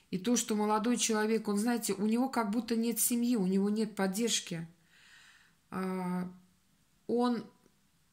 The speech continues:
возможно, даже его никто не научил бороться. Э,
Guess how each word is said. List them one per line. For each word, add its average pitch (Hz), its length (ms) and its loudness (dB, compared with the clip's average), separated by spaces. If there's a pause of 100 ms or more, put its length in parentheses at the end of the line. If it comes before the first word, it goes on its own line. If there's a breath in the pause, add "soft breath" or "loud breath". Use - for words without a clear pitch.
(1300)
возможно, 226 680 2
даже 220 680 2 (260)
его 202 380 2
никто 240 380 2
не 226 160 4
научил 214 680 2 (960 soft breath)
бороться. 202 960 2 (280)
Э, 175 420 0